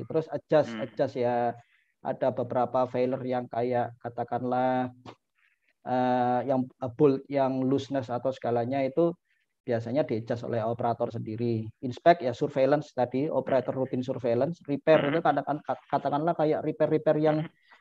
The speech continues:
Speaker 1: simple-simple kayak pressure gauge, temperature gauge itu pada dasarnya operator sendirilah yang harus turun tangan, nggak perlu maintenance
Speaker 2: Iya.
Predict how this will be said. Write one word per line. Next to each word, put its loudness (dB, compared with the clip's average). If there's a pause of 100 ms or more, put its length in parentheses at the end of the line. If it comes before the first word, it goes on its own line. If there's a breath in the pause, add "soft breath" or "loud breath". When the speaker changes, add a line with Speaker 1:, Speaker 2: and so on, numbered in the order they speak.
(140 soft breath)
Speaker 1:
simple-simple 6
kayak 8
pressure 4
gauge, 8 (480)
temperature 0
gauge 2
itu 2 (480)
pada 2
dasarnya 2 (240)
operator 6
sendirilah 4
yang 4
harus 0
turun 2
tangan, 2
nggak -4
perlu 0
maintenance 2
Speaker 2:
Iya. 4